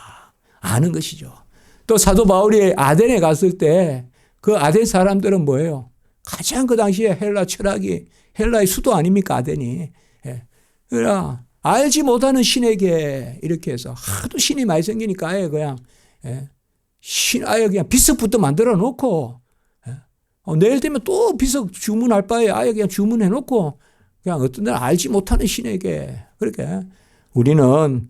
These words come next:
알면서 신앙생활 합니다. 그래서 호세아가, 나라가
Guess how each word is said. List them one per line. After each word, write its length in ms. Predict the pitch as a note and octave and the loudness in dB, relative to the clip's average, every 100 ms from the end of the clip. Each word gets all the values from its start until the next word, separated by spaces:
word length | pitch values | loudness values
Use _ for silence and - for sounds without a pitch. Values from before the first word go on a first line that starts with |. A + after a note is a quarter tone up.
| - _ - | -16 _ -18
알면서 1160 | - - C#3+ E3+ F#3 G3+ F#3+ D3+ E3+ G3 F#3+ - _ | -6 0 4 6 6 4 2 2 2 0 -2 -10 _
신앙생활 640 | - - D#3 D3+ D3+ E3 C3+ | -8 -2 0 0 -2 -4 -6
합니다. 720 | B2+ D#3+ D#3 A#2 G#2+ G#2 _ _ | -6 -8 -10 -12 -14 -16 _ _
그래서 680 | - D#3 C#3+ D3+ D#3 D#3+ C3 - _ _ _ - | -4 0 0 0 -2 -4 -6 -12 _ _ _ 0
호세아가, 920 | F#3 F#3+ D3 C3 D#3+ D#3+ D3 B2 A#2+ - | 2 2 2 0 -2 -4 -4 -8 -12 -8
나라가 720 | C#3 C#3 B2+ A#2 C3+ E3 | -6 -4 -4 -4 -4 -6